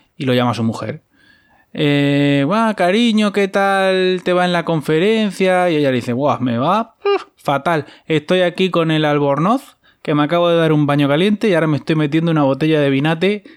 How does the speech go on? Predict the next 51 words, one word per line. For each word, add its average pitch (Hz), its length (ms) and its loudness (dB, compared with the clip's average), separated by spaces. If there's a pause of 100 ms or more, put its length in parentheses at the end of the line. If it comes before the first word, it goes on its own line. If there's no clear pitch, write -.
(160)
entre 143 440 0
pecho 160 300 -2
y 160 40 4
espalda, 131 360 0
socio. 117 400 -2
Fíjate 147 640 -2 (300)
lo 135 180 0
mal 139 160 0
que 151 80 -4
me 139 100 2
lo 127 60 2
estoy 131 160 -2
pasando". 113 540 -2 (1000)
Y 143 640 2
nada, 135 220 0
pues 120 120 -8
comentan 120 420 2
un 123 80 0
poco 131 260 -2
a - 20 2
ver 135 180 0
que 127 120 -4
si 127 100 -4
el 120 60 -2
chiquillo 135 800 0
va 135 80 0
a - 20 2
entrar 127 260 -2
en 131 80 2
el 127 80 2
equipo 123 260 -4
titular 123 380 -2
este 135 180 -4
año 190 460 2
o 131 80 2
si 117 140 -2
lo 117 100 0
van 123 140 2
a 127 40 2
volver 123 220 2
a 123 40 0
dejar 123 180 -2
en 127 80 2
el 127 40 2
banquillo 131 360 0
one 143 180 0
more 160 160 0
time. 202 500 0 (520)
Eh, 123 500 0
también 131 300 2
le 123 100 -2